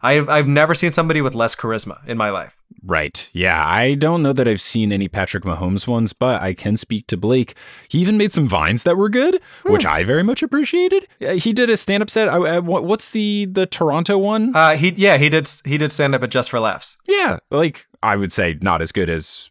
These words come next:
Speaker 2: you know, as someone like the Adam Amawalas of the world, but, you know, he did all right. <laughs>
Speaker 1: Uh, that is true, but he is better at basketball, so we're,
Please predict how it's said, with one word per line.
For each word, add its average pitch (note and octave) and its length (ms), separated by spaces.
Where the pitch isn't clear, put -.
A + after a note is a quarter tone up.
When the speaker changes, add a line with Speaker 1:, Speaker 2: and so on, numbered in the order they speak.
Speaker 2:
you F2+ 160
know, C#2 240
as G#2+ 240
someone E2+ 460
like D#2+ 180
the E2 180
Adam F2+ 180
Amawalas E2+ 520
of E2+ 100
the D#2+ 100
world, D2+ 300
but, D#3 180
you G4 60
know, F#4+ 100
he F#4+ 60
did G4+ 140
all G4+ 120
right. G4+ 260
<laughs> - 40
Speaker 1:
Uh, D3+ 180
that F#3+ 160
is D#3+ 120
true, C3+ 140
but A2+ 140
he C3 120
is A#2+ 100
better A#2+ 260
at G#2+ 80
basketball, G#2 400
so A2 160
we're, G#2 280